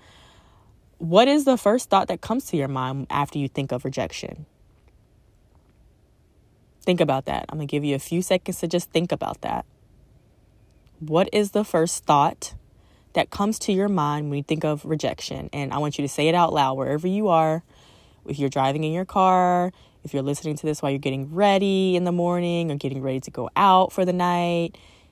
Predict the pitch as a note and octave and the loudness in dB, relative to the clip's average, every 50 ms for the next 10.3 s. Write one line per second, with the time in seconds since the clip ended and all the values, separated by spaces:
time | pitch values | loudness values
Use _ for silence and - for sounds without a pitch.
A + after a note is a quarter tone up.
0 | _ - D3+ D#3 - - D3 D3 C#3+ C#3+ D3 D3 C#3+ C#3+ C#3+ C#3+ - - D3 C#3+ | _ -8 -8 -6 -4 -2 -2 0 0 0 -2 -2 -2 -2 -2 -4 -4 -4 -4 -4
1 | C#3 - D3+ C#3+ C#3 C3+ - C#3 C3+ C#3 - - - - B2+ D3 - - - E3+ | -4 -4 -6 -6 -6 -6 -4 -6 -6 -6 -8 -10 -12 -10 -10 -10 -4 0 2 4
2 | E3 E3 D#3+ D#3 D#3 D#3 D#3 D#3 D#3 D#3 D#3 D#3 D#3 D#3+ F3 F3 F3 F3 D#3 - | 4 4 4 4 2 0 0 0 0 -2 -2 0 0 2 2 2 2 0 0 0
3 | - - D#3 D#3 - - - C#3+ C3+ G#2+ - - D#3 - - D3 - C3+ C3+ C3 | -2 -2 -2 -2 -2 -2 0 2 2 2 0 -4 -8 -10 -8 -8 -8 -8 -10 -10
4 | - - - - D3 - - - - _ _ _ _ _ _ _ _ _ _ _ | -10 -12 -12 -14 -14 -18 -20 -20 -20 _ _ _ _ _ _ _ _ _ _ _
5 | _ _ _ _ _ _ _ _ _ _ _ _ _ _ _ _ _ _ _ _ | _ _ _ _ _ _ _ _ _ _ _ _ _ _ _ _ _ _ _ _
6 | _ _ _ _ _ _ _ _ _ _ _ _ _ _ _ _ _ _ _ _ | _ _ _ _ _ _ _ _ _ _ _ _ _ _ _ _ _ _ _ _
7 | _ _ _ _ _ _ _ _ _ _ _ _ _ _ _ _ _ _ _ _ | _ _ _ _ _ _ _ _ _ _ _ _ _ _ _ _ _ _ _ _
8 | _ _ _ _ _ _ _ _ - _ - _ _ _ _ _ _ _ _ - | _ _ _ _ _ _ _ _ -20 _ -20 _ _ _ _ _ _ _ _ -8
9 | - D3 C#3 C#3 D3 D3 C#3 C#3+ D#3+ F3 G#3+ G#3 A3+ A3+ A3 - A3+ G3 F#3+ F#3 | -4 0 2 4 4 6 4 4 4 2 0 0 2 0 2 2 2 2 4 4
10 | F3+ F3 F3 F3 F#3+ | 4 2 2 0 -2